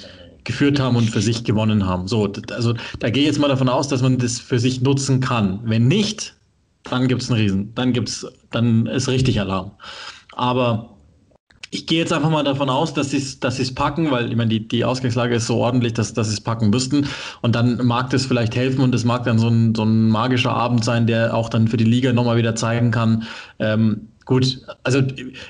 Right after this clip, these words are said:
auch das muss ich revidieren. Ich hab damals, ähm, in, ich hab nochmal grad geschaut, es müsste Folge sechzehn gewesen sein. Also für die, die es nochmal nachhören wollen, da ging's auch schon mal um, um Chelseas, äh, kleinere Probleme und damit das von Liverpool noch gar nicht so ernst genommen.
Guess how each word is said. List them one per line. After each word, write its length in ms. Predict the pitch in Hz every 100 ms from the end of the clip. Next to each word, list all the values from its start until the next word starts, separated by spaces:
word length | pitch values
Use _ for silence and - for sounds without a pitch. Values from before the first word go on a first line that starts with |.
| - - 143
auch 160 | 160 165
das 180 | 160 165
muss 140 | 156
ich 120 | 143 139
revidieren. 400 | 143 131 156 151
Ich 80 |
hab 100 | 139
damals, 480 | 135 135 131 131 -
ähm, 480 | 131 123 123 123 123
in, 180 | 123 127
ich 180 | - -
hab 100 | 131
nochmal 220 | 127 123
grad 220 | 117 127
geschaut, 260 | - 123 120
es 60 | 117
müsste 240 | 135 131
Folge 320 | 120 127 120
sechzehn 640 | 113 139 139 - - 113 113
gewesen 400 | 107 107 107 107
sein. 240 | 110 120
Also 140 | 120 104
für 80 |
die, 160 | 107 113
die 100 | 113
es 140 | 110
nochmal 200 | 117 107
nachhören 460 | 104 104 127 120 107
wollen, 160 | 104 113
da 80 |
ging's 220 | 104 117 113
auch 80 |
schon 120 | 107 113
mal 100 | 107
um, 200 | 110 107 - - -
um 160 | 117
Chelseas, 560 | 113 123 127 131 127 -
äh, 220 | 127 117
kleinere 340 | 113 117 127 117
Probleme 340 | 123 117 131
und 100 | 127
damit 200 | 113 117
das 120 | 110
von 120 | 120
Liverpool 300 | 113 127 127
noch 160 | 113 104
gar 100 | 110
nicht 160 | 123 113
so 60 |
ernst 280 | 107 120 131
genommen. 380 | 98 101 127